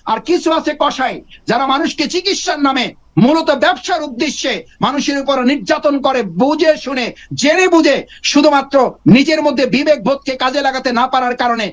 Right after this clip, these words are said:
ডাক্তার হয়েছে, মানুষ হতে পারে। আজকে দেখো আমাদের বড় বড় বিল্ডিং হচ্ছে, সেখানে রডের পরিবর্তে বাঁশ দিচ্ছে, সেটা কিন্তু গ্রামের অশিক্ষিতরা দিচ্ছে না। তোমার আমার মতো শিক্ষিত মেধা স্বাক্ষর রেখেছে,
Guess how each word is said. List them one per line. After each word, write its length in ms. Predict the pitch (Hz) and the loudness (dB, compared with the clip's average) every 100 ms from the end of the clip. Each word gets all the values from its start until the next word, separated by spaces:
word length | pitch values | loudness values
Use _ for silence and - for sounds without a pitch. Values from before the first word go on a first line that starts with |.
| - - | -10 -6
ডাক্তার 600 | 143 311 - - 359 349 | -4 -4 -8 -2 2 4
হয়েছে, 280 | 302 294 269 | 2 2 2
মানুষ 320 | 277 339 269 | 2 2 2
হতে 140 | 294 | 2
পারে। 320 | 269 - 240 214 - | 2 2 0 -4 -2
আজকে 560 | 240 277 - - - 311 311 311 | -2 -2 -8 -12 -6 -4 -4 0
দেখো 460 | 311 302 277 - - _ _ | 2 4 2 0 -10 _ _
আমাদের 380 | 185 277 311 311 | 0 2 4 4
বড় 240 | 302 320 | 4 4
বড় 180 | 330 320 | 4 2
বিল্ডিং 380 | 277 - 370 349 | 2 -2 -2 0
হচ্ছে, 480 | 311 311 277 240 - - - | 0 -2 -6 -6 -10 -16 -10
সেখানে 640 | - 269 294 311 294 254 - - | -6 -4 0 2 0 -2 -8 0
রডের 380 | 226 294 349 359 | 2 4 2 2
পরিবর্তে 500 | 330 339 339 330 277 | 0 2 0 2 0
বাঁশ 340 | 254 320 240 | 2 0 0
দিচ্ছে, 460 | 320 311 302 233 - - | -2 -2 -2 -4 -6 -6
সেটা 260 | 254 277 | -4 -2
কিন্তু 240 | 311 302 302 | -2 0 0
গ্রামের 300 | 269 294 294 | 2 2 0
অশিক্ষিতরা 600 | 277 320 320 311 302 269 | 0 -4 -4 -2 0 -2
দিচ্ছে 320 | 269 - 254 | -4 -4 -4
না। 160 | 202 - - - | -4 -6 -4 0
তোমার 220 | 349 359 | 2 4
আমার 220 | 349 381 | 2 2
মতো 180 | 349 339 | 0 -2
শিক্ষিত 480 | - 359 - 339 320 240 - - | -2 -4 -4 -2 0 -2 -4 0
মেধা 300 | 247 302 349 | 2 4 0
স্বাক্ষর 420 | 320 320 - 311 | -2 -6 -2 0
রেখেছে, 460 | 302 277 262 240 | 0 -2 -4 -6